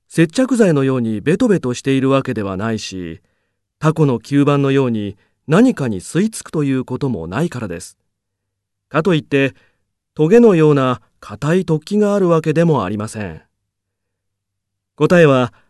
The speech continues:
最近の研究で明らかになりました。ヤモリの体を支えているのは、ファンデルワールス力という分子間力だったのです。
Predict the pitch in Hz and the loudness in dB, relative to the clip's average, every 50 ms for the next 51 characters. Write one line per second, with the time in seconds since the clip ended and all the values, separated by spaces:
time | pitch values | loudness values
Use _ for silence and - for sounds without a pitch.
0 | _ _ _ _ _ _ _ - - 151 180 220 226 240 240 233 226 214 - 190 | _ _ _ _ _ _ _ -6 -2 0 0 2 2 2 2 4 4 2 2 2
1 | 180 180 175 - 175 165 147 156 139 127 131 139 - 226 240 220 - 156 135 113 | 0 0 0 -2 -2 -2 0 0 0 0 -2 -2 0 0 0 2 2 0 -2 -2
2 | 92 80 87 98 104 101 101 - - 90 82 80 - - _ _ _ _ _ _ | -4 -6 -6 -6 -6 -8 -8 -10 -12 -14 -14 -16 -16 -20 _ _ _ _ _ _
3 | _ _ _ _ _ _ _ _ _ _ _ _ _ _ _ _ - 123 139 165 | _ _ _ _ _ _ _ _ _ _ _ _ _ _ _ _ -6 -2 2 2
4 | 185 190 180 170 156 147 139 127 - 131 135 143 139 143 139 139 143 - 139 131 | 4 4 4 4 2 2 0 0 -2 -4 -4 -2 0 0 0 0 -2 -4 -6 -4
5 | - 147 143 143 131 143 143 139 131 143 131 120 113 107 101 101 98 - _ _ | 0 0 2 2 2 2 2 2 2 2 0 0 -2 -4 -6 -8 -10 -12 _ _
6 | _ _ _ _ _ _ _ _ - 147 165 208 240 233 247 240 240 233 220 202 | _ _ _ _ _ _ _ _ -2 0 2 2 2 2 2 2 2 2 2 0
7 | 202 202 202 208 208 202 - 214 190 175 156 147 - - 127 113 110 107 104 98 | 0 0 0 0 0 0 0 0 0 2 0 0 -2 -6 -8 -6 -6 -6 -8 -8
8 | 98 101 - _ _ _ _ _ _ - - 135 156 214 247 240 - - - 254 | -8 -10 -12 _ _ _ _ _ _ -8 -2 0 2 2 2 0 -2 -6 -4 -2
9 | 254 247 220 170 151 143 127 113 107 - 123 110 98 92 90 85 - - - _ | -2 0 0 0 -2 -2 -6 -6 -6 -8 -8 -8 -8 -8 -10 -12 -14 -18 -20 _